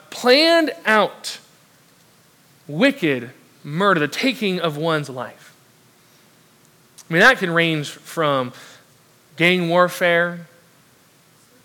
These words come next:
homicide, abortion, and suicide. Suicide is just the murder of self. I hope you understand that. And so he's saying, "You should not murder," but we have to understand, what are the first words? "You have heard it was said to those of old," the,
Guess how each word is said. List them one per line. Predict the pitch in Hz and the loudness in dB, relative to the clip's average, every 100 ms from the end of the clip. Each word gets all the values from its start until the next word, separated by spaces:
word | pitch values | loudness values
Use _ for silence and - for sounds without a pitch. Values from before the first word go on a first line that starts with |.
| _ _ | _ _
homicide, | - 165 180 180 - 160 160 160 151 147 _ _ _ _ _ | -2 0 0 -2 -8 -8 -8 -8 -10 -16 _ _ _ _ _
abortion, | 135 127 156 185 175 180 170 160 - _ _ _ _ _ _ _ _ _ _ - | -14 -4 0 0 -2 -8 -10 -12 -16 _ _ _ _ _ _ _ _ _ _ -20
and | 127 | -14
suicide. | - 208 165 - 120 110 - _ _ _ _ _ _ - | -10 -6 -6 -8 -14 -16 -20 _ _ _ _ _ _ 0
Suicide | 269 285 - 170 | 4 4 2 -2
is | 165 | -2
just | 170 165 | -6 -8
the | |
murder | 147 196 165 | -4 -2 -2
of | 117 | -4
self. | - - - - _ _ _ - | -8 -8 -8 -14 _ _ _ -14
I | |
hope | 208 147 | -12 -10
you | |
understand | 120 - 170 185 | -12 -14 -12 -12
that. | - - _ _ _ _ _ _ _ _ _ _ _ _ _ _ _ _ _ _ _ _ _ - - - | -14 -20 _ _ _ _ _ _ _ _ _ _ _ _ _ _ _ _ _ _ _ _ _ -20 -4 4
And | 233 | 6
so | 262 | 6
he's | 247 | 2
saying, | 254 208 | 2 2
"You | 294 | 2
should | - | 4
not | 269 240 | 4 6
murder," | 233 277 208 | 6 6 6
but | 220 | 6
we | 247 | 4
have | |
to | 254 | 4
understand, | 240 226 240 | 2 2 2
what | |
are | 302 | 2
the | 208 | 0
first | - 277 254 | 0 2 2
words? | 247 214 165 | 4 4 4
"You | 285 | 2
have | 262 196 | 2 2
heard | 269 285 | 2 2
it | 247 | 2
was | 220 | 0
said | - 269 269 262 262 - | 0 4 6 4 0 -6
to | 226 | -2
those | 190 262 233 | 2 2 4
of | 226 | 4
old," | 233 | 6
the, | 180 | 6